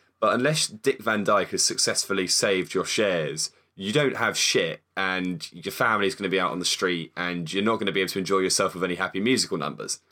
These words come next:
It, it, it's got a strange overarching theme of money kind of does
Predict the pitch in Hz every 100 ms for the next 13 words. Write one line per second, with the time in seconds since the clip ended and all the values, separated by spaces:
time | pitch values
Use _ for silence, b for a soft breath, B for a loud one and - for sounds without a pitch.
0 | b b b b b 139 151 147 92 -
1 | 127 - 165 160 - - 160 160 156 151
2 | 123 123 113 104 98 104 98 117 107 90
3 | 80 - 87 82 78 - - _ _ _
4 | 101 107 113 110 104 - - 160 170 151
5 | 120 95 _ - 98 92 85 78 - -